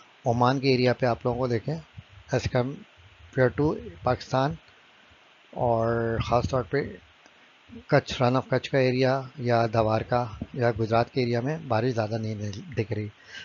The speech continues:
तो आप लोगों को बताने का मकसद है कि right side के ऊपर बारिश जो होती है ना, किसी भी cyclone के ऊपर, वो बारिश ज़्यादा होती है। जिस तरह अभी म्यान-, म्यांमार में आया था ना मौका, तो म्यांमार की coast को काफ़ी ज़्यादा उसमें बारिश थी। तो ये याद रखिएगा कि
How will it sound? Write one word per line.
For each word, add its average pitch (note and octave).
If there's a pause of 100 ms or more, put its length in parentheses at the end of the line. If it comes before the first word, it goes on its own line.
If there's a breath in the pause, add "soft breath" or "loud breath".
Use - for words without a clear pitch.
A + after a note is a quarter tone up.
(120 loud breath)
तो A#2
आप A#2
लोगों D3
को D#3
बताने B2
का C3
मकसद B2
है C3
कि C3+
right A#2+
side B2
के C3+
ऊपर C3
बारिश A#2
जो B2
होती A2+
है A#2+
ना, D#3 (760 loud breath)
किसी F3
भी D#3
cyclone A2
के A2
ऊपर, G2 (240)
वो B2+
बारिश B2
ज़्यादा A2
होती A2
है। A#2+
जिस A#2+
तरह C#3+
अभी C#3+
म्यान-, B2
म्यांमार A#2+
में C3+
आया B2
था C3+
ना F#3
मौका, A#2 (480 loud breath)
तो C#3
म्यांमार A#2+
की C#3
coast C3
को D#3
काफ़ी C3
ज़्यादा C3
उसमें C3+
बारिश A2+
थी। A2 (540 loud breath)
तो C#3+
ये C#3+
याद B2
रखिएगा C3+ (720)
कि C#3